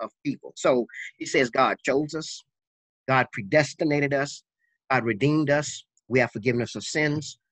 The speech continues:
we have wisdom, we have prudence, and we've been sealed with the Holy Spirit of promise. But back at verse,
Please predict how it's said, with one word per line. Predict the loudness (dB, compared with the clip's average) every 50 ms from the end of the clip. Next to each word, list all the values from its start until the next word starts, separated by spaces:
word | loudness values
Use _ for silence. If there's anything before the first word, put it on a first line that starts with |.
| _ _ -6
we | 0 0 2
have | 2 0 -2
wisdom, | 0 0 0 0 0 -2 -4 -4 -4 -4 -4 -8 -12 -16 _ _ _ -2
we | 0 0
have | 0 0 -2 _ 0
prudence, | 4 4 6 6 4 2 0 -2 -8 -8 -6
and | -2 -2
we've | -2 -2 0
been | -2 -4 -4
sealed | -4 -6 -4 0 0 0 0 0 -2 -4 -4 -6 -8 _ _ _ _ _ -4
with | -2 0
the | 0 -2
Holy | 0 0 0 0 0
Spirit | -2 -6 -8 -4 -2 0 0 0 -2
of | -4 _
promise. | -2 -2 -2 -2 -6 -12 -16 -18 -20 _ _ _ -6
But | -4 0
back | 2 2 2 2
at | 0 0
verse, | 2 4 4 4 2 0 -8 -14